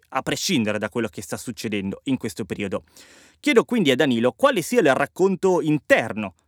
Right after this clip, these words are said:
di queste Olimpiadi, come la Francia stia presentando ai suoi cittadini questo evento sportivo, partendo dalle strutture, l'elemento sempre più delicato quando si parla di Olimpiadi,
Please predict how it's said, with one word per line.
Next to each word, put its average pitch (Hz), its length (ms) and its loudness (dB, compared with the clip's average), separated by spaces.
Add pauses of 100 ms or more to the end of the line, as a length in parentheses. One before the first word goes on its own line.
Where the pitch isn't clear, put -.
(140)
di 127 100 -6
queste 123 280 -4
Olimpiadi, 113 420 -2 (340)
come 269 220 4
la 185 100 6
Francia 226 300 0
stia 165 280 2
presentando 156 520 0
ai 123 80 0
suoi 208 140 2
cittadini 196 440 -2
questo 160 300 -2
evento 123 280 0
sportivo, 190 540 0 (300)
partendo 147 480 2
dalle 127 200 2
strutture, 185 560 4
l'elemento 123 600 0
sempre 131 320 -4
più 127 220 -2
delicato 120 600 0
quando 117 240 -4
si 120 140 -10
parla 113 240 -2
di 113 80 -4
Olimpiadi, 113 520 -2